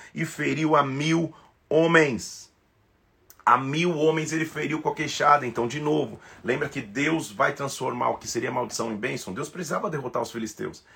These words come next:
Ele tá usando Sansão de alguma forma, mas Sansão tem que ser muito trabalhado nele mesmo, porque ele não tá usando seu potencial da maneira correta. Sansão vai lá e, e, e diz, "Poxa, matei todo mundo e vou morrer de sede." E o Senhor abriu uma cavidade na rocha,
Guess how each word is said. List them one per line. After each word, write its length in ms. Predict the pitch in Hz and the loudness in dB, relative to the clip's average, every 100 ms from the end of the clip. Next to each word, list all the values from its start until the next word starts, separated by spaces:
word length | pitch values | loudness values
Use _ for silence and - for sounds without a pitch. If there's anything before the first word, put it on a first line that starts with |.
| - - | -18 -10
Ele 120 | 123 | -6
tá 160 | - 156 | 4 4
usando 320 | 139 156 175 | 4 2 2
Sansão 360 | 170 156 139 | -2 -4 -4
de 80 | 127 | -4
alguma 240 | 117 117 107 | -6 -6 -6
forma, 320 | - 107 104 | -4 -4 -4
mas 140 | 104 | -6
Sansão 300 | 120 117 123 | -6 -8 -8
tem 140 | 123 127 | -10 -10
que 60 | |
ser 100 | - | -8
muito 220 | 131 139 | -8 -10
trabalhado 500 | - 131 127 131 123 | -10 -4 -2 -2 -2
nele 180 | 127 135 | -6 -8
mesmo, 260 | 123 120 117 | -6 -6 -6
porque 120 | - | -10
ele 80 | 123 | -8
não 140 | 131 | -4
tá 120 | - | 0
usando 300 | 135 117 127 | 0 -2 -6
seu 80 | 120 | -8
potencial 580 | 113 117 120 - 127 131 - - - | -10 -8 -6 2 4 4 -2 -18 2
da 100 | 123 | 2
maneira 300 | 135 139 143 | 4 2 0
correta. 580 | 165 156 165 196 - - _ _ _ _ - | 0 4 4 4 -6 -18 _ _ _ _ -6
Sansão 460 | - 127 - 131 | -2 0 2 4
vai 160 | 131 131 | 6 6
lá 340 | 127 135 113 - - | 8 8 6 -2 -8
e, 80 | 123 | -6
e, 340 | 131 143 135 | -4 -4 -4
e 40 | 131 | -4
diz, 260 | 120 131 | -6 -6
"Poxa, 320 | - 147 135 131 | -6 -4 -2 2
matei 320 | 127 - 135 | 2 2 -6
todo 160 | 135 | -4
mundo 180 | 127 131 | -4 -2
e 20 | |
vou 120 | 127 131 | -2 0
morrer 260 | 131 135 | 0 0
de 100 | 127 | -2
sede." 480 | 117 143 156 120 - _ - - - | -2 0 0 -4 -12 _ -20 -20 -6
E 80 | 127 | -4
o 40 | |
Senhor 280 | - 131 135 | 0 4 6
abriu 240 | 127 135 | 6 4
uma 140 | 139 131 | 0 4
cavidade 500 | 127 127 127 123 123 | 2 4 2 2 2
na 140 | 120 | 2
rocha, 500 | 110 123 123 - | 4 2 2 -2